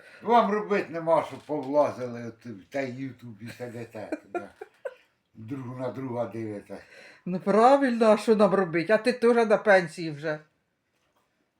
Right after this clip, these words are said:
Speaker 1: Робіть щось.
Speaker 2: Що робить?
Speaker 1: Що-небудь.
Speaker 2: Сніг відкидать?
Speaker 1: Да.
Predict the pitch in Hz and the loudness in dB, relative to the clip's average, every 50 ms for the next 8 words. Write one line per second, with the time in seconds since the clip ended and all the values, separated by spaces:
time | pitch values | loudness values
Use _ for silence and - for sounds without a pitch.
0 | _ 101 143 175 214 240 208 190 190 175 143 113 101 - - - 101 95 - _ | _ -8 -6 -2 -2 0 -2 -2 -4 -6 -8 -8 -12 -16 -20 -18 -18 -20 -20 _
1 | _ _ _ _ _ _ - - - - - 254 277 277 226 214 190 160 165 165 | _ _ _ _ _ _ -12 -12 -8 2 6 8 10 10 10 8 6 2 -2 -4
2 | 135 - - _ _ _ _ _ _ - 156 170 185 175 156 120 95 85 78 87 | -4 -6 -8 _ _ _ _ _ _ -8 -8 -6 -2 -2 -2 -2 -2 -4 -8 -16
3 | - _ _ _ _ _ _ _ _ - - 185 190 262 285 226 226 254 - - | -20 _ _ _ _ _ _ _ _ -16 -12 -4 0 0 0 2 0 -2 -4 -2
4 | - 214 185 160 156 135 120 - _ _ _ 104 104 107 143 151 143 110 95 | 0 -2 0 0 -2 -4 -4 -6 _ _ _ -20 -8 -2 2 2 2 2 -2